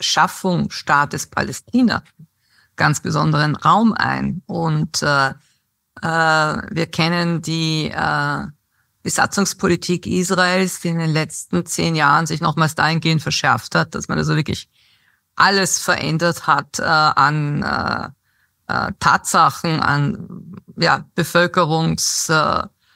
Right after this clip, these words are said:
äh, Vertreibung und, äh, Konf-, ähm,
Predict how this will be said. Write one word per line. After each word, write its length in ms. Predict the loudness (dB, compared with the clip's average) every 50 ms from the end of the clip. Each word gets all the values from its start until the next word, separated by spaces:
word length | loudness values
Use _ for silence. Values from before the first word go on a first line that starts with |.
| _ _ _ _ _ -6
äh, 280 | -4 -2 -2 -2 -2 -2
Vertreibung 920 | -2 -2 -2 2 2 4 4 4 2 0 0 0 0 0 0 0 0 -2 -2
und, 580 | -4 -6 -4 -4 -4 -4 -4 -4 -6 -4 -4
äh, 440 | -2 0 0 0 0 0 0 -2 -4 -4
Konf-, 400 | -2 -2 -2 0 -2 -6 -10 -10 -6
ähm, 520 | -4 -2 -2 -2 -4 -4 -6 -6 -8 -8